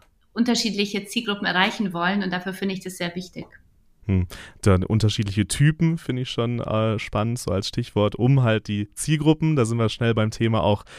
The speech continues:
Speaker 2: wen erreichen wir mit unseren Inhalten und warum ist es da wichtig? Da kommen wir später sicherlich auch nochmal genauer zu. Wie definierst du das für dich, Susanne?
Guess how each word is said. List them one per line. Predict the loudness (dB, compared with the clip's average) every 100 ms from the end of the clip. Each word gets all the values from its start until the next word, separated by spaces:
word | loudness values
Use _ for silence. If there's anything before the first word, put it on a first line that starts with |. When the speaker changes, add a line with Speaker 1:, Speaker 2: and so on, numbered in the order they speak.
| -14 2
Speaker 2:
wen | 2 4
erreichen | 2 2 4 4
wir | 4
mit | 4
unseren | 4 2 2
Inhalten | 2 4 2 0
und | -2 2
warum | 4 4
ist | 0 -4
es | -4
da | -2 0
wichtig? | 0 0 0
Da | 0 -2 -6 -20 -10
kommen | 2 4
wir | 4
später | 2 2 2 2
sicherlich | 2 2 2
auch | 0
nochmal | 0 0 -2
genauer | 0 0 2 0
zu. | 0 0 0 -2 -14 -16 -18 -4
Wie | 2 6
definierst | 6 8 6 6 4
du | 6
das | 6 6
für | 2
dich, | 2 2
Susanne? | 0 -2 -2 -2